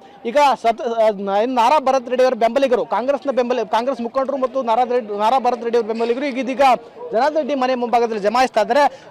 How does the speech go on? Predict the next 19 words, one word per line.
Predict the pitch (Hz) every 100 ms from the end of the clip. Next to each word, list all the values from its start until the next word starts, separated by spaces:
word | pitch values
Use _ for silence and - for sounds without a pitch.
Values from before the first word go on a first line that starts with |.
| 208
ಅಂದ್ರೆ | 254
ಗಲಾಟೆ | 226 214 262 294
ಮಾಡುವ | 294 262 262
ಉದ್ದೇಶದಿಂದನೇ | 240 240 240 233 247 277
ಕಲ್ಲು | - 233 254
ತೂರಾಟ | 240 254 254
ಮಾಡಬೇಕು | 233 262 294 285
ಅನ್ನೋ | 262
ನಿಟ್ಟಿನಲ್ಲಿ | 254 247 254
ಕೂಡ | 254 277
ಸಾಕಷ್ಟು, | 247 233 - 277 254 - - -
ಆ, |
ಗ-, | 196 226 220 226
ಏನು | 269
ಬೆಂಬಲಿಗರು | 233 240 262 262
ಬಂದಿರುವಂಥದ್ದು | 233 226 226 226 277
ಗಮನಿಸಬಹುದು. | 269 277 285 285 302
ಈ | 254
ಕಡೆ | 302 285 247